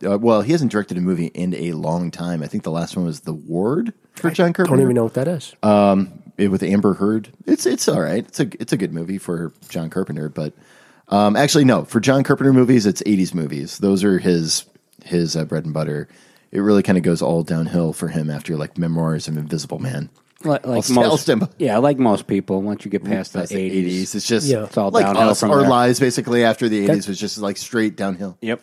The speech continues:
Speaker 2: That's the thesis of the show.
Speaker 1: One long
Speaker 2: And also, you mentioned Chariots of Fire is another one. Uh, Van-, Vangelis, who
Speaker 1: Right,
Speaker 2: did that.
Speaker 1: Vangelis,
Speaker 2: Vangelis.
Speaker 1: Tangerine Dream would be another one of those, right?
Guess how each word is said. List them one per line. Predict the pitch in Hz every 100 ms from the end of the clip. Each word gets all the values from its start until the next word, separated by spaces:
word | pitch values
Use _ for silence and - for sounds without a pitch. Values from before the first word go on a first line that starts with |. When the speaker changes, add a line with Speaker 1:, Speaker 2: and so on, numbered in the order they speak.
| _ -
Speaker 2:
That's | - -
the | -
thesis | - 104 - 110 107
of | 104
the |
show. | 101 180 147
Speaker 1:
One | 98 90 175
long | 175
Speaker 2:
And | 151
also, | 170 - 170
you | 139
mentioned | 139 139 131
Chariots | - 139 123 120
of |
Fire | - 196 226 120
is | 107
another | 113 107 107
one. | 110 110
Uh, | 113 107
Van-, | 107 120 120 113
Vangelis, | 113 113 117 113 104 - - -
who | 113 110 -
Speaker 1:
Right, | 117 143 131
Speaker 2:
did | 110
that. | 151
Speaker 1:
Vangelis, | 131 147 135 151 147 -
Speaker 2:
Vangelis. | -
Speaker 1:
Tangerine | - 131 147 131 139 127
Dream | 95 113 139
would | 127
be | 151
another | 147 147 147
one | 147
of | 139
those, | 147 147 -
right? | 117